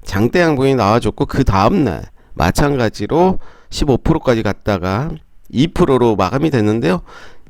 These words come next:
여전히 지켜봐야 될 그런 종목으로 보여집니다. 거래량이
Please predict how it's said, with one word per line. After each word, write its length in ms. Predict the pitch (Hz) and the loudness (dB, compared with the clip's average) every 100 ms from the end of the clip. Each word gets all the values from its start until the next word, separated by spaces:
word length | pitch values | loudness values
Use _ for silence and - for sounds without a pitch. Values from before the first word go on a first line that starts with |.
| - | -2
여전히 320 | 117 131 110 | 0 0 -2
지켜봐야 840 | - - 123 98 - - 107 110 | -8 -4 -2 -2 -2 -6 0 0
될 320 | 104 87 98 123 - | 2 -2 -4 -8 -4
그런 260 | 104 95 | 0 0
종목으로 460 | 87 110 123 107 101 | 2 2 4 2 0
보여집니다. 640 | 107 104 101 117 117 104 | 2 2 2 2 2 0
거래량이 720 | 107 113 131 131 131 165 220 | 0 2 4 4 4 4 2